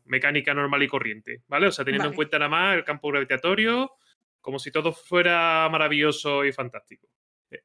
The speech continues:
Speaker 1: ¿a
Speaker 2: Ok.
Speaker 1: qué me refiero con maravilloso y fantástico? Si no tenemos en cuenta efectos relativistas, ¿vale? Que habría que tenerlos en cuenta porque siempre, est-, siempre que hay gravedad hay que tener en cuenta efectos relativistas,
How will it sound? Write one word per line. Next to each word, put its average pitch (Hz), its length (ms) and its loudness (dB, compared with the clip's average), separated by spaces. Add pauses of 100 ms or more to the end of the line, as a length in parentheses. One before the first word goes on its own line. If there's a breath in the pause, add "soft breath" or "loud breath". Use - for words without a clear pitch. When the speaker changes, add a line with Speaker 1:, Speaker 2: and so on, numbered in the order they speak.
Speaker 1:
¿a - 80 0
Speaker 2:
Ok. 151 80 0
Speaker 1:
qué 175 120 2
me 185 100 2
refiero 185 260 0
con 190 120 -2
maravilloso 175 340 -2
y - 20 -20
fantástico? 185 640 -4
Si - 120 -6
no 147 160 0
tenemos 160 300 0
en 156 120 -4
cuenta 170 500 2
efectos 156 420 -2
relativistas, 127 640 -4 (160)
¿vale? 160 240 0
Que 151 300 0 (920)
habría 165 420 4
que 202 120 0
tenerlos 196 380 2
en 196 120 -2
cuenta 208 400 0
porque 156 240 -2
siempre, 175 880 0 (280)
est-, 160 300 -6
siempre 180 320 0
que 190 60 2
hay 180 80 4
gravedad 180 540 0 (120)
hay 151 160 2
que 160 100 -4
tener 165 200 0
en 165 60 -10
cuenta 180 280 -2
efectos 131 320 -8
relativistas, 226 640 -8